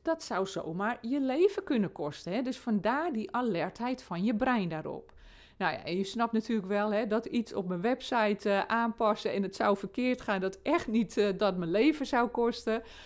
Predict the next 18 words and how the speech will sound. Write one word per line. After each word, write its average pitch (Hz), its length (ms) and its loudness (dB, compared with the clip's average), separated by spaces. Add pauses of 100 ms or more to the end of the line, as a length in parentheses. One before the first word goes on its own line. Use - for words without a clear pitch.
(180)
Maar 226 100 0
ja, 165 120 2
nogmaals, 233 640 2
je 226 200 0
brein 269 420 2
heeft 240 320 0
wel 214 280 2
die 208 220 -2
alertheid, 180 800 -4
eh, 160 100 -4 (100)
daarop, 160 480 -6
hè. 208 200 0
Dus, 196 280 -2
eh, 190 180 0
vandaar 196 460 0
dat 202 180 0
je 175 100 -2
dat 226 300 0